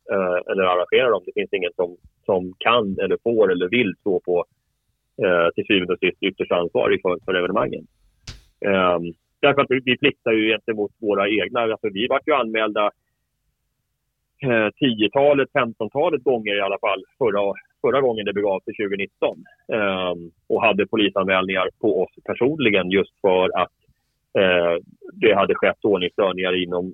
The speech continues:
vårt område, för att vi inte då hade säkerställt att vi inte hade kunnat begå något brott. Eh, och det är ju helt övermäktigt. Det finns ju ingen som kan göra det. Inte ens en, en hel polismyndighet så kan man committa sig till att ingen kommer begå ett brott någonstans.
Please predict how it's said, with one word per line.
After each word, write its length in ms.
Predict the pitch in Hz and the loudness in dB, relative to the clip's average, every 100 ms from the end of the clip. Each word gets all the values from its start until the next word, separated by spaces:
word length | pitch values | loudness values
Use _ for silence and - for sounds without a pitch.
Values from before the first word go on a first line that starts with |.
| - | 0
vårt 260 | 98 92 | 2 2
område, 420 | 101 90 104 123 98 | 0 2 2 2 2
för 80 | 104 | -2
att 120 | - | 0
vi 160 | 110 | 0
inte 160 | 101 95 | 0 0
då 80 | 90 | -2
hade 120 | 90 - | -2 0
säkerställt 580 | 104 - 85 92 87 90 | 0 0 -4 -2 -2 -4
att 80 | - | -6
vi 80 | 92 | -8
inte 180 | 85 82 | -6 -4
hade 240 | 85 90 | -2 -2
kunnat 320 | - 92 82 - _ _ - | -2 -4 -4 -8 _ _ -4
begå 240 | 92 160 | 0 2
något 100 | 147 | 0
brott. 220 | - - - - - - - _ _ - | -4 -10 -16 -20 -20 -20 -20 _ _ 0
Eh, 180 | 98 90 | 2 2
och 160 | - 101 | 0 0
det 60 | |
är 40 | 131 | 2
ju 80 | |
helt 200 | 117 104 | 2 2
övermäktigt. 500 | 107 90 95 143 - | 2 2 0 -2 -4
Det 100 | 120 | -4
finns 200 | 135 131 | -4 -2
ju 140 | 117 95 | -2 -2
ingen 220 | 104 156 | -2 -2
som 120 | 135 | -2
kan 100 | 110 | -2
göra 120 | 90 - | -2 -4
det. 60 | 87 | -12
Inte 160 | 92 107 | -4 -2
ens 200 | 92 - | -2 -4
en, 360 | 95 92 98 | -4 -4 -4
en 200 | 90 92 95 | -4 -4 0
hel 180 | 95 | 0
polismyndighet 680 | - 104 98 - 85 123 156 | 2 0 0 -2 0 2 0
så 60 | - | 0
kan 140 | 127 | 0
man 240 | 113 104 101 _ _ _ - | 0 0 -6 _ _ _ -2
committa 400 | 117 98 - 92 | 0 0 0 -4
sig 100 | 92 | 0
till 160 | 92 | 0
att 80 | 90 | 2
ingen 220 | 101 85 | 0 0
kommer 160 | 87 87 | -2 -4
begå 320 | 87 87 85 | -2 2 2
ett 80 | 85 | 2
brott 260 | 151 160 - | 0 0 -2
någonstans. 340 | 113 - | -2 -4